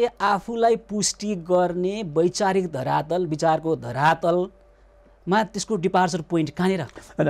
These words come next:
Speaker 2: डिपार्चर पोइन्ट भन्नु चाहिँ भनेदेखि खास गरेर अहिले हामीले चाहिँ हाम्रो पोजिसन, अब आग-, आग-, आगामी दिनको पोजि-, पोजिसन, खास गरेर, अ, अब यसलाई कसरी सशक्त बनाउने र आगामी दिनमा पार्टीलाई सङ्गठित र बढी सक्रिय र गतिशील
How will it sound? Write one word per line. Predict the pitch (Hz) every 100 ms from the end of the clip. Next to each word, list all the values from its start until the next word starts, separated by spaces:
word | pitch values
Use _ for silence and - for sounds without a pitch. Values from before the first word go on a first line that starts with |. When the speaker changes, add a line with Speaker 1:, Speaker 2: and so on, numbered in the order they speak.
| 127
Speaker 2:
डिपार्चर | 156 170 170 190 -
पोइन्ट | 156 160 151
भन्नु | 120 131
चाहिँ | 135
भनेदेखि | 120 113 - - - -
खास | - 156 170
गरेर | 165
अहिले | 175 160
हामीले | 123 135 156 165 - -
चाहिँ | 151 151 160 - - - -
हाम्रो | 120 147 -
पोजिसन, | 156 180 - 131 - -
अब | 131
आग-, | 120 135 135
आग-, | 135 123 135 127
आगामी | 131 151
दिनको | 143 143 123
पोजि-, | 123 131 117
पोजिसन, | 127 160 - 113 - - - - 139
खास | 139
गरेर, | 135 135 147
अ, | 156 160 165 131 131 135
अब | 139
यसलाई | 143 139
कसरी | 127 156 190
सशक्त | 147 123 120 135
बनाउने | 104 120 131 127 123 139 - - - - -
र | 135
आगामी | 147 120 127 160 165
दिनमा | 160 156 156 165
पार्टीलाई | - 139 147 156
सङ्गठित | 147 131 147 214 202 - _ -
र | 143
बढी | 135 160
सक्रिय | 147 139 170 202
र | 170 143
गतिशील | 135 147 - 226